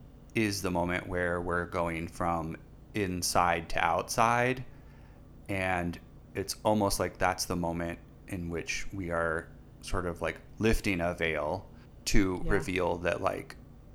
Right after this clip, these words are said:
Speaker 1: we're not just in some crazy asylum. We're actually,
Speaker 2: No.
Speaker 1: we're actually at an institution, you know?
Speaker 2: Right.
Speaker 1: We're, like, at
Speaker 2: Yeah.
Speaker 1: a place where people are being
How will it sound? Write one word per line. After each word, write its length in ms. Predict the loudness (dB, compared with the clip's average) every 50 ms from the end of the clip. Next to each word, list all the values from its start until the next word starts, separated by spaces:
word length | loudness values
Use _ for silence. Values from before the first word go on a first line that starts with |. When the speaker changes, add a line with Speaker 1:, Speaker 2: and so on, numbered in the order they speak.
| -2 2
Speaker 1:
we're 200 | 4 4 6 6
not 340 | 6 8 8 6 6 4
just 360 | 2 2 2 4 2 0 -2 -2
in 220 | -4 -4 -2 -2
some 400 | -2 0 2 2 2 2 0 -4 -6
crazy 1120 | -6 -2 0 4 6 8 10 10 10 10 10 8 8 6 6 6 4 4 4 4 6 6
asylum. 600 | 6 6 6 8 8 8 8 6 2 -2 -6 -8 -10 -12 -16 -6 2
We're 100 | 6 8
actually, 400 | 10 10 8 6 4 2 2 0
Speaker 2:
No. 60 | 2 4
Speaker 1:
we're 100 | 6 6
actually 420 | 8 8 6 4 4 0 2 4
at 160 | 6 6 6 6
an 120 | 4 2
institution, 800 | 0 -2 -2 -2 -2 -2 -2 -2 -2 -2 -2 -2 -4 -4 -6 -8 -10 -12 -14 -14 -16 -16 -18 -18 -18 -20 -20 -20 -10 -4
you 100 | -2 0
know? 300 | 0 0 0 -2 -2 -4 -8 -10
Speaker 2:
Right. 300 | -10 -10 -10 -12 -12 -14 -18 -20 -20 -20 -20 -10 -4
Speaker 1:
We're, 100 | -2 0
like, 200 | 2 0 0 0 2 4
at 120 | 4 6
Speaker 2:
Yeah. 40 | 4
Speaker 1:
a 40 | 4
place 400 | 4 2 2 2 0 0 2 2
where 180 | 4 4 4 2
people 340 | 0 -2 -2 0 0 0 0
are 280 | 2 2 2 2 2
being 520 | 0 -2 -4 -2 -2 -4 -4 -6 -6 -8